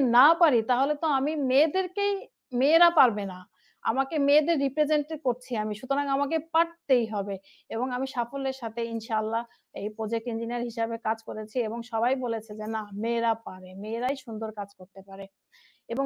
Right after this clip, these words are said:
পরবর্তীতে আমি housing এ কাজ করেছিলাম। housing এ যখন কাজ করতে যাই তখন দেখেছিলাম যে আমার চোদ্দ তলা দশটা building এর কাজ এবং supervision করতে হয়েছিল, ঠিকাদারদের handle করতে হয়েছিল। এস-, এখানে বিভিন্ন local problem ছিল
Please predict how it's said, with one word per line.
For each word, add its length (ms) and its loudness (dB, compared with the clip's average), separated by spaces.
পরবর্তীতে 520 0
আমি 260 0
housing 400 -2
এ 80 -6
কাজ 220 -2
করেছিলাম। 520 -6
housing 440 -4
এ 80 -6
যখন 240 -8
কাজ 200 -4
করতে 300 -8
যাই 280 -4
তখন 320 -10
দেখেছিলাম 520 -8
যে 140 -2
আমার 200 -4
চোদ্দ 280 2
তলা 320 4
দশটা 380 2
building 360 2
এর 80 0
কাজ 260 -2
এবং 220 -8
supervision 580 0
করতে 280 -6
হয়েছিল, 440 -4
ঠিকাদারদের 580 -4
handle 300 -4
করতে 280 -10
হয়েছিল। 340 -8
এস-, 280 -8
এখানে 300 -4
বিভিন্ন 360 0
local 340 0
problem 440 0
ছিল 360 -4